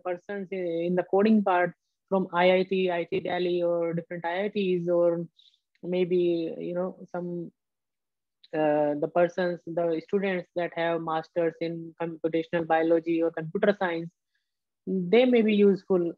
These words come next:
But right now, currently, I did myself, you know, learning this coding.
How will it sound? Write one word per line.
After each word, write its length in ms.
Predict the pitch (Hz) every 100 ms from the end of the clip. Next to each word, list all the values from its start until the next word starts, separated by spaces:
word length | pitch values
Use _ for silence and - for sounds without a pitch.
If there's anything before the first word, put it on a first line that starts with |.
| _
But 340 | - 185 190 196
right 200 | 196 220 254
now, 160 | 254
currently, 540 | 240 233 233 240 233 214
I 160 | 190
did 200 | 185 190
myself, 540 | 190 190 190 208 208 202
you 80 | 196
know, 100 | 196
learning 540 | 190 190 190 190 185 175
this 160 | 185 _ _ _ -
coding. 460 | 185 185 190 190